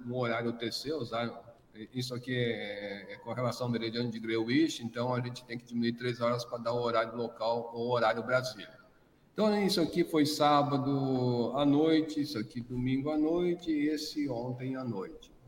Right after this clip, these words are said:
Já, vamos dizer assim, já dessa madrugada de hoje, perdão. Então, se a gente vê o, o,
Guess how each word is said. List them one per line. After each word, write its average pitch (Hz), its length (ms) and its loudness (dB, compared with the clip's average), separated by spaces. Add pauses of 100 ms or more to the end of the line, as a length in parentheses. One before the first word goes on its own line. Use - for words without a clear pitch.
(160)
Já, 110 160 -2 (420)
vamos 117 180 -2
dizer - 20 0
assim, 110 280 -4
já 113 180 2
dessa 123 360 0
madrugada 123 640 2
de 120 140 -2
hoje, 117 320 2
perdão. 92 360 -12 (720)
Então, 220 260 4
se 220 100 2
a 196 40 6
gente 202 240 2
vê 135 680 4
o, 117 320 -4 (320)
o, 139 120 -4